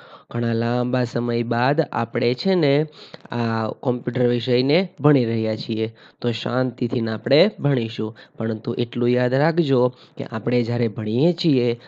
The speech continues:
ત્યારે આપણે આપણી સામે પાઠ્યપુસ્તક રાખવું જરૂરી છે. હું ફરીવાર તમને મારું નામ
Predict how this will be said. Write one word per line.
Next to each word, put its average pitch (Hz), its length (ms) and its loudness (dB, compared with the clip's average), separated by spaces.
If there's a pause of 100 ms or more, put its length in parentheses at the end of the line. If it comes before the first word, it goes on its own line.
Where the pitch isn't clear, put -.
(100)
ત્યારે 117 220 -2
આપણે 135 440 0
આપણી 127 340 -2
સામે 117 320 -4
પાઠ્યપુસ્તક 117 760 -4
રાખવું 131 600 6 (240)
જરૂરી 120 500 6
છે. 113 220 -4 (480)
હું 117 80 -8
ફરીવાર 123 580 2
તમને 123 380 -4
મારું 113 320 -2
નામ 135 360 2